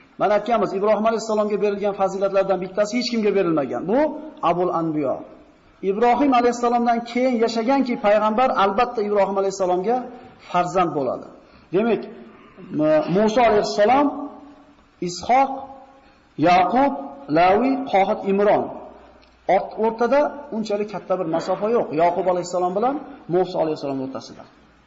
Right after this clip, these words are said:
Rasululloh sollallohu alayhi vasallam Me'roj kechasida Hazrati Musa alayhissalomni ko'rganligini tasvirlab aytadiki, Musa alayhissalom qorachadan kelgan, ulkan jismli,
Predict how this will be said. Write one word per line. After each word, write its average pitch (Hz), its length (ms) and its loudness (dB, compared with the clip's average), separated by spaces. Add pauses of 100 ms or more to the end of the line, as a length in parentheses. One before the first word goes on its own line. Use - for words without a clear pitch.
(1300)
Rasululloh 233 440 0
sollallohu 208 200 -2
alayhi 208 120 -4
vasallam 214 260 2 (280)
Me'roj 196 440 2
kechasida 185 480 -2 (260)
Hazrati 175 520 -2 (380)
Musa 185 340 0
alayhissalomni 175 560 -4
ko'rganligini 165 640 -4 (640)
tasvirlab 160 420 -2
aytadiki, 160 460 -4
Musa 180 440 0 (500)
alayhissalom 190 640 -2
qorachadan 180 540 0
kelgan, 160 440 -2 (340)
ulkan 180 400 0
jismli, 165 540 0